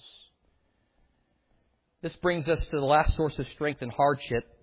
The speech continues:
And it's the thing that really stands out in this text, and is that idea of submitting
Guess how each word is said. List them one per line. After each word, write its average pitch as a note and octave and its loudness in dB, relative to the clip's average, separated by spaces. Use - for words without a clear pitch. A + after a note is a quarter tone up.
And C3+ -6
it's - -18
the D3+ 2
thing A3+ 2
that E3+ 0
really F3 2
stands F3 2
out E3 8
in E3+ -10
this C3+ -8
text, - 4
and D3 -10
is D3 -8
that D#3 -2
idea D3+ 0
of E3 0
submitting D#3 -4